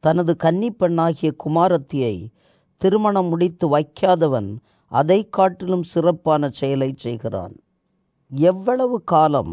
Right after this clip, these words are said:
கணவன் உயிரோடு இருக்கிறானோ, அதுவரைக்கும் ஒரு பெண் அவனோடு சேர்ந்து வாழ்தல் வேண்டும். ஆனால் அவள்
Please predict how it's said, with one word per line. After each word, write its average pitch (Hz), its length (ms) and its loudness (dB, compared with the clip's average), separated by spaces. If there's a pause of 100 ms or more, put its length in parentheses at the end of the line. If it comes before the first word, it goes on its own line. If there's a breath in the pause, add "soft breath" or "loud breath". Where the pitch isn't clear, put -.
(140)
கணவன் 180 540 -2
உயிரோடு 160 480 2
இருக்கிறானோ, 131 680 0 (560)
அதுவரைக்கும் 185 760 0
ஒரு 143 260 0
பெண் 139 320 -2 (560)
அவனோடு 151 500 2
சேர்ந்து 160 480 -2
வாழ்தல் 127 480 -2
வேண்டும். 101 480 -6 (560)
ஆனால் 120 480 0 (680)
அவள் 143 260 2